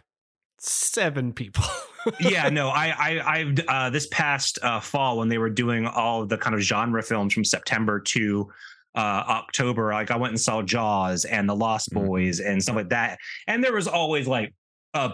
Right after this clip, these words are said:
Speaker 2: peppering of people, but it was like, I mean, ten, tens being kind.
Speaker 3: Yeah.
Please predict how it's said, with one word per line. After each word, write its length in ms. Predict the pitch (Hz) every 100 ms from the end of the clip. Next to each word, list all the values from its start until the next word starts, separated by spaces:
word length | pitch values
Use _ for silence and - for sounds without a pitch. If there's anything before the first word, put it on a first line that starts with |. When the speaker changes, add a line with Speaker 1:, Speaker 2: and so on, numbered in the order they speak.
| -
Speaker 2:
peppering 560 | - 110 - 127 135
of 140 | 143 135
people, 320 | 160 147 147
but 180 | 127 170
it 140 | 170
was 160 | 139 117
like, 400 | 120 107 101 - 123
I 40 |
mean, 440 | 85 85 - 117 -
ten, 300 | - 160 156
tens 300 | 127 175 156
being 240 | 117 107 101
kind. 480 | 104 90 73 - - _ 131
Speaker 3:
Yeah. 380 | 107 104 98 78